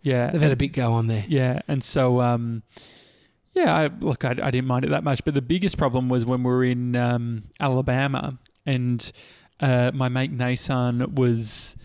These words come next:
Speaker 1: uh, he's a U S citizen. He said, "You gotta shoot a gun once." It was very funny about it. He's like, "You can't post about it on social media. I don't want anyone," 'cause,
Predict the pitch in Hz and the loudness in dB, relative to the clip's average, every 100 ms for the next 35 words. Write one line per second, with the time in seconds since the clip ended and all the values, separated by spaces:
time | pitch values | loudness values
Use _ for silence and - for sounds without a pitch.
0 | - - - - 69 58 50 - - - | -20 -20 -16 -8 -4 -4 -4 -8 -6 -4
1 | 120 120 123 127 123 - 147 - 151 139 | 0 0 2 2 0 -2 -2 0 -2 -2
2 | 139 127 127 139 127 143 147 - - 139 | -4 -6 -4 -4 -4 -8 -10 -10 -6 -2
3 | 123 123 120 120 170 190 - - - _ | 0 -2 -2 -2 -2 -2 -8 -16 -20 _
4 | _ - - _ - 131 143 120 131 117 | _ -20 -20 _ -2 0 0 0 -2 -2
5 | 113 117 117 113 - - 131 - 139 123 | -2 0 -2 -4 -6 -4 -4 -2 -4 -4
6 | 127 123 135 127 131 123 - 135 143 139 | -2 -2 -2 -2 -2 -2 0 2 2 4
7 | 131 123 - 127 120 123 151 131 117 | 2 0 0 0 0 0 -2 -2 -4